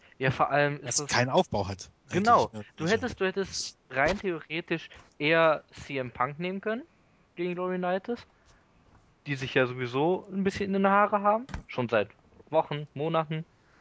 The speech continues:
Speaker 1: Aber nein, jetzt wissen sie natürlich wieder nicht, was mit Cena ist, beziehungsweise was sie mit Cena machen sollen, also lassen sie das komplett fallen und nehmen halt jetzt Cena anstatt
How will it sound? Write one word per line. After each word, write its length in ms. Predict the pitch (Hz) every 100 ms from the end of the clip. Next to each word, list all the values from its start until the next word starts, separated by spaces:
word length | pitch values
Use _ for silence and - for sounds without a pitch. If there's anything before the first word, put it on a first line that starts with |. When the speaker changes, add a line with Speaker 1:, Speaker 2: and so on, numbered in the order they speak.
| _ _ _ _ _ -
Speaker 1:
Aber 180 | 117 120
nein, 360 | 110 117 175
jetzt 480 | 151 147 - - - - _ _ _ _ _ -
wissen 280 | 151 160
sie 100 | 143
natürlich 340 | 147 135 147 147
wieder 160 | 139
nicht, 380 | 135 147 - - _ _ _
was 200 | 123 123
mit 160 | 123 -
Cena 300 | - 160 175
ist, 260 | 175 196 -
beziehungsweise 340 | 131 127 120
was 120 | 113
sie 60 | 123
mit 140 | 113
Cena 220 | - 113
machen 320 | 110 107 123 135
sollen, 220 | 147 147
also 420 | 120 120 127 123 _ _ _ _ _ _ _ _ _
lassen 260 | 123 120 123
sie 40 |
das 140 | 107 -
komplett 360 | - - 117 -
fallen 300 | 117 123 123
und 160 | 117
nehmen 200 | 117 117
halt 200 | 117 117 _ _ _ _ _ _ _ _
jetzt 260 | - - -
Cena 300 | - 123 101
anstatt 340 | 107 - -